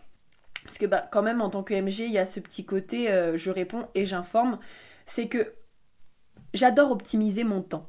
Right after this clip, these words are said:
Donc là, c'est vraiment mes petites astuces aussi à moi, c'est-à-dire que souvent, par exemple, quand je me sens, euh, appelée à faire quelque chose et que mon sacral m'a dit oui pour ma part, bah, en fait, je vais être sur le chemin pour faire quelque chose et je vais tout simplement le dire. Par exemple, si je, si j'informe que je pars faire des courses,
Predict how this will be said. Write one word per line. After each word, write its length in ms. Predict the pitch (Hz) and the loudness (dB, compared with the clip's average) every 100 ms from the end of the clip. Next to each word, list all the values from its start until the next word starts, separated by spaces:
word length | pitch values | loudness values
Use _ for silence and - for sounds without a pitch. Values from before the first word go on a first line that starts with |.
| - | -6
Donc 140 | 196 | 4
là, 120 | 269 | 6
c'est 140 | 294 240 | 6 4
vraiment 240 | 214 240 | 2 2
mes 140 | 240 202 | 0 -2
petites 240 | - 196 | -4 0
astuces 400 | 196 196 240 - | 0 0 -8 -6
aussi 200 | 202 208 | -4 -2
à 100 | 170 | 0
moi, 200 | 180 277 | 0 0
c'est-à-dire 400 | 294 190 185 240 | 2 0 0 -4
que 140 | - | -6
souvent, 420 | 190 - 208 214 269 | -6 -6 -2 -2 0
par 160 | 196 | 0
exemple, 340 | 180 175 240 269 | 0 0 0 0
quand 140 | 202 | -2
je 120 | 202 | -2
me 60 | 190 | -4
sens, 280 | - 240 202 | -2 0 0
euh, 60 | - | -2
appelée 360 | 208 208 254 254 | -4 -2 2 2
à 80 | 196 | 2
faire 220 | 214 208 | -2 -4
quelque 180 | 196 - | -4 -2
chose 260 | 247 262 | 0 0
et 40 | 208 | -2
que 100 | 185 | -4
mon 80 | |
sacral 480 | 185 180 180 220 214 | -4 -4 -2 2 2
m'a 120 | 190 | 2
dit 160 | 156 156 | -2 -4
oui 200 | 165 262 | 0 2
pour 200 | 294 175 | 2 -2
ma 120 | 165 | -2
part, 320 | 160 196 302 - - - - - - - | 2 2 2 -4 -18 -18 -18 -20 -20 -8
bah, 100 | - - | -4 0
en 40 | |
fait, 140 | 214 277 | 0 0
je 140 | 208 | 4
vais 60 | 269 | 4
être 260 | 294 - | 6 2
sur 260 | 220 294 262 | 0 0 0
le 80 | 220 | 0
chemin 300 | 233 214 254 | 0 0 0
pour 160 | 196 | -2
faire 180 | - 233 | -4 -2
quelque 280 | 220 196 185 | -2 0 -2
chose 360 | - 262 302 - | 2 4 2 0
et 60 | 214 | -2
je 60 | |
vais 80 | 208 | -2
tout 80 | - | -4
simplement 440 | 233 226 214 196 | -4 -2 0 0
le 60 | 185 | 0
dire. 200 | 190 190 | -2 -4
Par 100 | 196 | -4
exemple, 220 | 202 254 | -2 -2
si 220 | 247 190 | -4 -6
je, 80 | 170 - - | -8 -12 -14
si 220 | - 185 | -8 -4
j'informe 400 | 180 175 214 214 | -2 2 2 2
que 100 | 180 | -2
je 100 | - | -2
pars 200 | 190 185 | -2 -2
faire 180 | - 170 | -4 -4
des 140 | 160 | -2
courses, 480 | - 330 - - | 0 0 -2 -10